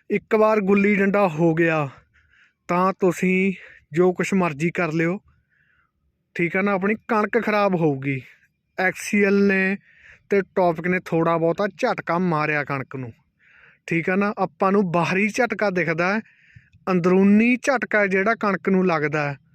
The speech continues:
ਉਹ ਕਣਕੇ ਦੱਸਦੀ ਆ ਝਾੜ ਦੇ ਉੱਪਰ। ਦੇਖਣ ਨੂੰ ਵਧੀਆ ਹੁੰਦੀ ਆ ਆਪਣੀ ਕਣਕ, ਠੀਕ ਆ ਨਾ, ਪਰ ਉੱਨੀ, ਵੀਹ, ਇੱਕੀ ਕੁਆਂਟਲ ਦੇ ਵਿੱਚ ਵਿੱਚ ਹੀ ਰਹਿੰਦੀ ਆ।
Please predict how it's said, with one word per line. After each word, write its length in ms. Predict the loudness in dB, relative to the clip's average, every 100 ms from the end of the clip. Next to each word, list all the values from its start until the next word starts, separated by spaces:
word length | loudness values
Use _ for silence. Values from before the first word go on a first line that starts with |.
| _ _ _
ਉਹ 300 | 2 4 2 0
ਕਣਕੇ 720 | -2 -2 -2 0 2 2 2 -2 -14 -8
ਦੱਸਦੀ 440 | -6 -4 -4 0
ਆ 100 | 0 -2
ਝਾੜ 320 | -2 0 0 0
ਦੇ 120 | 0
ਉੱਪਰ। 380 | -2 -4 -10 -10 -16 _ _ _ _ _ _ _ _ _ _ -10
ਦੇਖਣ 460 | -4 -4 0 2
ਨੂੰ 100 | 4 4
ਵਧੀਆ 340 | 2 2 2
ਹੁੰਦੀ 280 | 2 2 2
ਆ 60 | 2
ਆਪਣੀ 220 | 2 0
ਕਣਕ, 400 | 0 -2 -2 -2 -2 -2 _ _ _ _ _
ਠੀਕ 240 | -4 0 0
ਆ 40 |
ਨਾ, 200 | 0 0 0
ਪਰ 180 | 0 0 0 2
ਉੱਨੀ, 360 | 4 6 4
ਵੀਹ, 320 | 2 2 0 -2
ਇੱਕੀ 380 | -8 -4 -2 -2 -2
ਕੁਆਂਟਲ 480 | 0 0 0 -2 0
ਦੇ 100 | -2
ਵਿੱਚ 300 | -4 -8 -6
ਵਿੱਚ 260 | -6 -4
ਹੀ 280 | -4 -2 -2
ਰਹਿੰਦੀ 420 | -2 -4 -2 -2
ਆ। 140 | -2